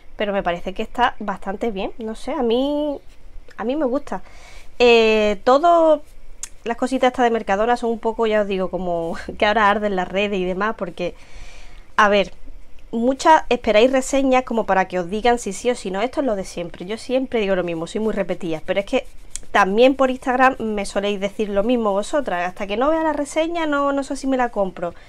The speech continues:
¿Qué te parece la paleta? ¿La recomiendas?", tal. Es que eso de recomendar, a ver, yo siempre recomiendo cosas concretas. Por ejemplo, si tenéis el pelo así y tal, esto os va a ir bien. Si tenéis,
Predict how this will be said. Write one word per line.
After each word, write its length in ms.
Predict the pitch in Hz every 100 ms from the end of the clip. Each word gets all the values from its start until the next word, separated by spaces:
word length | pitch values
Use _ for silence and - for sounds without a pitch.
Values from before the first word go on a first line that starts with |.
| - - -
¿Qué 120 | 277
te 120 | 311
parece 260 | 302 294 302
la 100 | 285
paleta? 340 | 262 214 202
¿La 100 | 196
recomiendas?", 600 | 190 196 185 254 302 277
tal. 180 | - 330
Es 120 | 262
que 120 | 262 311
eso 160 | 302
de 120 | 269
recomendar, 840 | 262 214 202 202 190 185 180 269 -
a 120 | 214
ver, 200 | 202 190 - - - - - - - - - -
yo 120 | -
siempre 240 | 254 302 302
recomiendo 400 | 285 269 285 294
cosas 220 | 254 277
concretas. 440 | 254 226 220 202
Por 100 | 165
ejemplo, 280 | 180 214 202
si 100 | 202
tenéis 240 | 185 214 330
el 60 |
pelo 180 | 311 285
así 220 | 269 -
y 40 | 208
tal, 240 | 277 320
esto 180 | 277 269
os 80 | 240
va 40 |
a 40 | 226
ir 120 | 202
bien. 160 | 180
Si 80 | 190
tenéis, 280 | 196 214 240